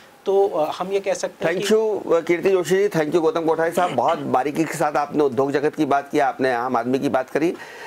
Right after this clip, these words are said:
Speaker 2: ये होता ही है कि कुछ कमियां रहती हैं, क्योंकि सब कुछ perfect हो पाना बहुत मुश्किल काम होता है। लेकिन overall,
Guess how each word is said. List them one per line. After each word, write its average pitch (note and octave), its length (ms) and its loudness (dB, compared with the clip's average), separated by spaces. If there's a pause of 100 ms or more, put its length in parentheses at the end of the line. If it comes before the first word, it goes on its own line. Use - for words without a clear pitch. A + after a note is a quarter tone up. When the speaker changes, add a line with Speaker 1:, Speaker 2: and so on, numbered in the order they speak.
(220)
Speaker 2:
ये C#3 80 4
होता C3 280 0
ही G3+ 140 2
है A#2+ 140 -2
कि C#3 120 -2
कुछ C#3+ 200 -4
कमियां C#3 320 0
रहती C3 240 -2
हैं, E3+ 80 2
क्योंकि D3 200 0
सब C#3 200 -4 (180)
कुछ - 200 -2
perfect - 580 -4
हो - 140 -8
पाना G2+ 280 -4 (340)
बहुत C#3 200 -2
मुश्किल E3 280 2
काम B2 200 -2
होता A#2 160 2
है। D#3 60 2
लेकिन F3 160 0
overall, D#3+ 360 0